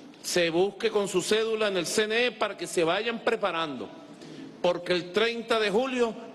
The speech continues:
Venezuela elige con voto directo, universal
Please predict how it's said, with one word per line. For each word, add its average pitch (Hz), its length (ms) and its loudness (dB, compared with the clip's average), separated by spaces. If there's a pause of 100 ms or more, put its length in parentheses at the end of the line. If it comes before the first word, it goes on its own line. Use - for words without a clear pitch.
Venezuela 208 1300 0
elige 208 920 0
con 170 260 2
voto 214 320 2
directo, 214 560 -2 (280)
universal 185 880 2